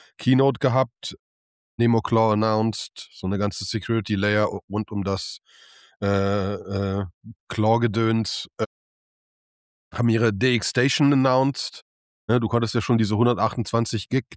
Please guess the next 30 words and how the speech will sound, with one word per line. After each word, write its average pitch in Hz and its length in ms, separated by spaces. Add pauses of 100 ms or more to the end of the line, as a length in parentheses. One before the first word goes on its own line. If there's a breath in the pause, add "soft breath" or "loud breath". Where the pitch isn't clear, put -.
Desktop-Ding, 120 760
konntest 113 260
du - 40
schon 101 120
kaufen 139 280
oder 107 120
kannst 123 220
du - 20
kaufen, 127 260
kannst 90 200
du - 20
haben, 123 320 (500 loud breath)
kannst 104 200
auch 95 100
von 90 160
Dell 107 160
bestellen 123 340
und 120 140
so 120 100
weiter. 120 360 (400 loud breath)
Jetzt 104 260
gibt's - 280
die 107 340
D 123 320
X - 220
Station 135 440
mit 113 220
siebenhundertachtundsechzig 127 1400
Gigabyte 131 480
ram. 135 260